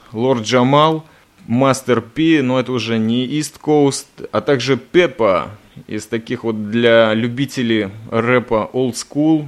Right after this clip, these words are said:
из такого дуэта замечательного Salt and Pepper. А также поучаствовал один такой бешеный рокер, белый, по происхождению уже понятно по фамилии,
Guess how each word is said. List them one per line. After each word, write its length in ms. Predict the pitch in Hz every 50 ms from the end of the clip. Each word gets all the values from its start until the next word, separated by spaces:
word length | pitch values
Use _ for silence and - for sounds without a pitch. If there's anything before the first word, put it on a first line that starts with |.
| 127
из 240 | - 101 104 104 101
такого 380 | - - 110 - - 117 113 107
дуэта 460 | 104 101 120 127 135 131 127 117 107
замечательного 580 | 104 113 110 110 - - 117 95 - 107 101 98
Salt 380 | 92 - - - 139 131 101
and 200 | 104 101 98 92
Pepper. 360 | - 95 90 - - - - - - _ _
А 100 | - 107
также 540 | - - 190 196 196 175 165 180 185 175 156 139 - _
поучаствовал 540 | - 131 120 - 156 147 139 - 135 123 123
один 200 | 120 113 117 107
такой 280 | 113 110 - 127 123
бешеный 580 | 113 107 110 131 123 113 - 120 107 107 104 107
рокер, 480 | 107 123 131 127 - 139 139 147 156 156 _ _ _ _
белый, 560 | - 107 110 127 139 135 123 117 117 117 123 147 - - _ _ - - -
по 80 | - 120
происхождению 800 | 98 120 120 120 - - 131 127 117 120 127 135 135 135 127 120
уже 140 | 110 107 113
понятно 400 | 98 117 120 120 123 117 113 113
по 140 | 95 110 107
фамилии, 720 | - - 117 120 123 120 113 110 107 107 101 98 95 90